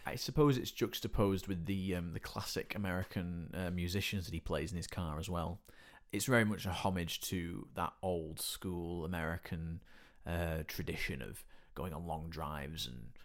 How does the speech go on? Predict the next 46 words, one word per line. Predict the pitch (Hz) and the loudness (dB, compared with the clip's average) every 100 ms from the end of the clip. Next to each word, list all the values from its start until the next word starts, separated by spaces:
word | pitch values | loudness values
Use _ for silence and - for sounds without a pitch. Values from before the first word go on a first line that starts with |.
| - - | -20 -12
driving | - 104 85 82 | -4 -2 -2 -6
from | - 73 | -8 -6
one | 76 87 | -4 -4
state | - 73 | -2 -4
to | - | -2
the | 73 | -2
other | 87 80 | -2 -2
and | 76 | -2
experiencing | - - - 95 85 85 90 - 85 | -2 -4 -2 -2 -2 -4 -4 -6 -6
the | 87 | -8
country | - 95 76 - 73 76 | -6 -6 -6 -4 -4 -2
in, | |
in | 71 80 | -4 -6
its | 67 - | -8 -8
entirety, | 76 - - 87 85 - - | -8 -6 -2 0 0 -2 -4
in | 95 | -4
its | - | -4
flesh, | - - 82 80 - - | -4 -4 -2 -2 -4 -6
and | 90 | -6
its | - | -4
l-, | 98 - | -6 -4
the | - | -4
l-, | 87 - | -4 -6
flesh | - - - 107 101 - | -12 -2 4 4 4 0
of | 87 | -2
the | 90 | 0
landscape | 90 90 - - - - | 0 0 -2 -4 -4 -4
is, | 87 90 - - - - - - | -6 -6 -10 -16 -18 -20 -14 -8
is | 87 | -2
very, | 87 71 80 | -2 0 -2
uh, | 78 65 58 - - | 0 -2 -4 -8 -8
powerful | - 85 73 - 69 64 - | -2 0 0 -2 -6 -6 -8
in, | - 67 | -10 -6
in | 80 | -4
those | 69 64 - | -4 -4 -2
scenes. | - 78 78 65 - - - - - | -2 -2 -4 -8 -10 -12 -16 -10 -4
I | 104 | 0
think | 113 104 | 0 0
it | |
depends | 82 - 90 | 0 0 0
on | 90 | 0
your | 85 | -2
perspective | - 90 - - - 90 | -4 -4 -2 -4 -6 -6
in | 80 | -6
terms | 80 82 82 82 | -4 -4 -4 -6
of | 76 | -8